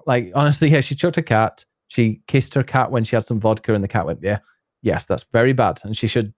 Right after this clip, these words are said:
be banned, sure." But geez, the obsession that people have, like, there are way worse things that happen that Twitch don't know about or that they haven't acted upon. Why are you obsessed with this one girl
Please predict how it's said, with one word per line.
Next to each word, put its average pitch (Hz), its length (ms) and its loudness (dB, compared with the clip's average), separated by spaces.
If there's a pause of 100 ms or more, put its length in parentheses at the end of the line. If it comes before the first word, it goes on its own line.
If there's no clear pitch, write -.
be 120 100 2
banned, 117 340 -2
sure." 131 400 0 (400)
But 156 280 -4
geez, 185 360 -2 (160)
the 175 140 2
obsession 185 800 -2
that - 160 0
people 170 320 0
have, 185 180 2
like, 165 260 0
there 180 300 2
are 180 60 4
way 180 480 2
worse 185 300 2
things 175 260 2
that 143 140 2
happen 143 360 2
that 120 160 0 (240)
Twitch 147 300 0
don't 131 200 2
know 131 140 4
about 107 440 0
or 110 160 4
that 104 120 0
they 107 100 2
haven't 113 280 2
acted 117 340 -4
upon. 104 420 -2
Why 135 200 0
are 196 40 0
you 160 220 2
obsessed 151 420 -2
with 143 100 -2
this 117 140 -4
one 139 340 0
girl 123 440 2